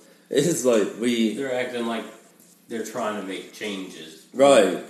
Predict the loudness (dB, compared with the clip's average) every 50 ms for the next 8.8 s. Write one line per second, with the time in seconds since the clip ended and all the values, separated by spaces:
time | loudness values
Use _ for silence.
0 | -18 -20 -20 _ _ _ _ _ _ _ -6 -2 0 2 2 2 2 0 -4 -8
1 | -12 -12 -14 -18 -14 -12 -12 -12 -10 -10 -10 -8 -8 -10 -10 -12 -12 -12 -12 -14
2 | -16 -18 -20 -20 -20 -20 -20 -18 -16 -14 -12 -12 -12 -12 -14 -16 -14 -14 -14 -14
3 | -14 -14 -14 -14 -16 -16 -14 -14 -14 -14 -14 -14 -14 -14 -14 -14 -16 -18 -20 _
4 | _ _ _ _ _ _ _ _ _ _ _ _ -16 -16 -16 -16 -18 -16 -14 -12
5 | -10 -10 -10 -10 -12 -12 -14 -16 -20 -20 _ -20 -20 -20 _ -20 -20 -16 -14 -14
6 | -12 -12 -14 -14 -16 -6 -2 0 0 0 0 -4 -6 -6 -6 -8 -8 -8 -10 -14
7 | -16 -18 -20 -20 -10 2 6 6 8 8 6 4 2 -2 -8 -14 -18 -18 -20 -20
8 | -20 -18 -18 -18 -14 -12 -12 -12 -12 -12 -12 -12 -12 -12 -14